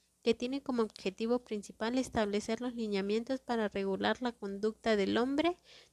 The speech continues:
todo eso para resolver los conflictos que surgen en la sociedad y garantizar la seguridad, igualdad,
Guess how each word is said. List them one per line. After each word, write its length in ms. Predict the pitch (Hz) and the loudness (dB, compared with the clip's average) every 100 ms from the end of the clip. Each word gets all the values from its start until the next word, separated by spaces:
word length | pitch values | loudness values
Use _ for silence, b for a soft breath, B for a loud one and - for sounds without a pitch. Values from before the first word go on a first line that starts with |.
| _ | _
todo 280 | 277 294 269 | 4 6 8
eso 340 | 254 - 285 | 6 2 -6
para 260 | - 226 208 | 2 4 4
resolver 520 | 196 202 214 214 226 | 2 -2 -2 0 2
los 200 | 240 240 | 0 -2
conflictos 680 | - 202 - 233 233 269 254 | -6 -8 -6 -8 -4 -6 -4
que 100 | 226 | -6
surgen 440 | - 220 214 226 | -4 -6 -4 -2
en 120 | 202 - | -2 -2
la 80 | |
sociedad 540 | 190 175 175 190 240 277 | -8 -10 -4 2 2 0
y 160 | - 233 | -2 0
garantizar 680 | 190 185 185 185 - 214 | 0 0 -6 -8 -4 -2
la 140 | 226 226 | 0 -2
seguridad, 600 | 190 180 170 196 240 - | -4 -4 -2 4 4 2
igualdad, 600 | - 208 190 - 202 226 | -6 -6 -4 -2 0 0